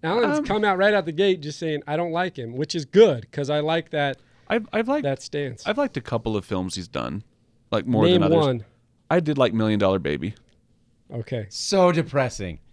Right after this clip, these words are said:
Speaker 2: It is depressing.
Speaker 3: So depressing. So, I, I
Speaker 2: But
Speaker 3: mean, any,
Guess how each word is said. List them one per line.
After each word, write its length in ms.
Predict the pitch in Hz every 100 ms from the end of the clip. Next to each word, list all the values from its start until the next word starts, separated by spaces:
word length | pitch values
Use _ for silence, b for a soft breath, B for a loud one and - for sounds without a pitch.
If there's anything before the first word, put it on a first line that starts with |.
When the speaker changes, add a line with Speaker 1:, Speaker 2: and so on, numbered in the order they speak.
| _
Speaker 2:
It 120 | 160
is 100 | 175
depressing. 480 | 135 117 214 196 202
Speaker 3:
So 160 | 208 185
depressing. 680 | 170 - 175 156 - 104 82 b b b
So, 160 | - 151
I, 140 | 147
I 40 | 156
Speaker 2:
But 120 | 104
Speaker 3:
mean, 120 | 156
any, 320 | 156 180 170